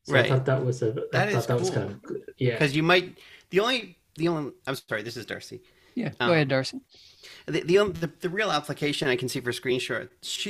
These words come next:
Speaker 2: screenshots is tech support things. So that's, that is, that is actually really cool. I hadn't heard that before.
Speaker 3: Uh, are the, are the screenshots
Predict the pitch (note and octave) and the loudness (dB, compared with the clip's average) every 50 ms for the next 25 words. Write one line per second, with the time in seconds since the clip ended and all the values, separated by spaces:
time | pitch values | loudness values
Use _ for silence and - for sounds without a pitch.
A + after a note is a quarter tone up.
0 | F#3+ C#3+ - - - A3+ B3 - - C#3+ A#2+ A#2 - - B2+ A#2+ - - D#3 D#3+ | -8 -8 -8 -6 -4 -2 -2 0 2 2 2 2 0 -4 -6 -6 -2 -2 -2 -2
1 | - - C3 - - G2 F#2+ E2+ - _ _ _ _ _ - F#2+ F#2 - - - | -2 -4 -8 -8 -8 -8 -8 -8 -8 _ _ _ _ _ -8 -6 -6 -4 -4 0
2 | A#2+ C3+ D3+ E3 - - - - C#3+ F3 G#3+ G3+ F3 - - _ - B2+ E3+ G3 | 2 2 2 2 0 -4 -2 0 2 2 2 0 -2 -6 -10 _ -4 -2 -2 -2
3 | F3+ E3+ - - _ - A#2 A#2 - - B2 A2+ A2 A2+ A2+ G#2 - - - G#2+ | -2 -4 -8 -14 _ -12 -12 -12 -12 -14 -14 -12 -14 -14 -14 -16 -18 -16 -14 -12
4 | G2+ G#2+ A2+ G#2 G2+ A2 B2 - B2 - - F2+ - - - - _ _ _ _ | -12 -12 -14 -14 -14 -16 -16 -16 -18 -20 -20 -20 -20 -20 -20 -20 _ _ _ _
5 | _ _ _ _ _ _ _ _ _ _ _ - - - - - _ _ _ _ | _ _ _ _ _ _ _ _ _ _ _ -20 -20 -20 -20 -20 _ _ _ _
6 | _ _ _ _ - - G4+ F#4+ - - _ C#5 A#4+ C5+ - - B3+ F#3+ F3 D#3 | _ _ _ _ -8 -6 -6 -6 -6 -10 _ -12 -12 -10 -4 0 2 4 4 4
7 | D#3 - - - _ - G4+ F4+ G4 - _ _ _ _ _ _ _ _ _ _ | 2 -2 -6 -12 _ -8 -8 -8 -8 -10 _ _ _ _ _ _ _ _ _ _
8 | _ _ _ _ - A3+ F#3 F3+ G3+ - - G3+ F#3 E3+ D#3 - - B3 A#3+ A3 | _ _ _ _ 0 2 2 2 2 4 4 4 4 2 0 0 2 2 2 2
9 | - A#3 G#3+ G3+ A3 - - - - - - - | 2 0 -2 -2 -4 -4 -4 -2 -2 -4 -4 -6